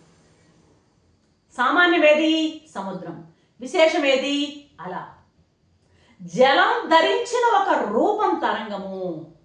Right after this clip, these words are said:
ఈ తరంగం ఏం చేసింది? జలాన్ని దగ్గర పెట్టుకుంది. ఈ జలము తరంగాన్ని దగ్గర పెట్టుకుంది. కేవలం తరంగంలోనే ఉందా జలము?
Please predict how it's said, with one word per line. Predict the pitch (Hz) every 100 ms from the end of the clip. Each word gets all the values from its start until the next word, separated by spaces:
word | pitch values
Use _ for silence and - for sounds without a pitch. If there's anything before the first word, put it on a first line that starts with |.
| _ _ _ _ _ _ _ _ _ _ _ _ _ _ _ _ _ -
ఈ | 254 294 302 294 294 - _ _ _ _ _ -
తరంగం | 254 -
ఏం | 539 571 523 466
చేసింది? | 466 427 427 214
జలాన్ని | 262 277 403 440 480 440 311
దగ్గర | -
పెట్టుకుంది. | - - 302 247 254 262 214 214 208 _ -
ఈ | 269 -
జలము | 185 269 269 359 415 453 466
తరంగాన్ని | 294 285 349 359 359 359 370
దగ్గర | 262 233 220
పెట్టుకుంది. | 185 175 175 170 165 156 - _ _ _ _ _ _ _ _ _ _ _ _ _ _ _ _ _ _ _ _ _ _ _ _ _ -
కేవలం | 330 480 508 - -
తరంగంలోనే | 311 392 480 480 466 480 523 539 320
ఉందా | 294 277
జలము? | 233 247 262 - -